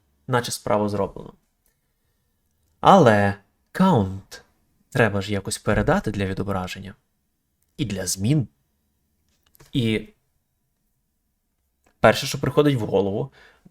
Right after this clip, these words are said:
окей, давайте тоді просто передамо count як вхідний параметр. Ми ж можемо передавати вхідним параметром дані, наприклад,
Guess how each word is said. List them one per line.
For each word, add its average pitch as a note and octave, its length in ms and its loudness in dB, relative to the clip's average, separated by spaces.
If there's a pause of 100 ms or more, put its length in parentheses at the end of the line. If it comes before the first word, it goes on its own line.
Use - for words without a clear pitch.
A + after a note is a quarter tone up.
(180)
окей, C#3 600 0
давайте G2+ 440 -2
тоді C#3 200 -4
просто B2 320 -10
передамо B2+ 340 -2
count F#3 460 -6 (600)
як - 160 -18
вхідний A2+ 240 -4
параметр. D#3 520 -4 (960)
Ми G2+ 120 -12
ж - 140 -8
можемо F3 240 0
передавати G2+ 340 -2
вхідним - 260 -10
параметром G#2+ 500 -6 (680)
дані, G#2+ 420 0
наприклад, - 360 -10